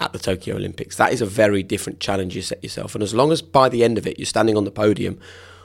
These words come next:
with a silver or a bronze, by the way, at that moment, you're one of the best three people on the planet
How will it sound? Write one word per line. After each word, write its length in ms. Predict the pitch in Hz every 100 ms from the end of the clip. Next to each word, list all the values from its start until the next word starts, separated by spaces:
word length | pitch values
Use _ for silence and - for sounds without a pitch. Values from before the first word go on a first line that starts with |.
| -
with 180 | 123 117
a 40 |
silver 280 | 117 113 104
or 120 | 107
a 40 | 101
bronze, 300 | 113 101 101
by 260 | 101 113
the 120 | 101 98
way, 320 | 104 98 - - _
at 100 | -
that 140 | 98 101
moment, 260 | 101 95
you're 140 | 104 98
one 180 | 98
of 80 | 101
the 60 | -
best 240 | 98 -
three 240 | - 101 95
people 360 | 101 - 95 95 - - -
on 160 | 117
the 80 | 98
planet 480 | - 110 87 76 -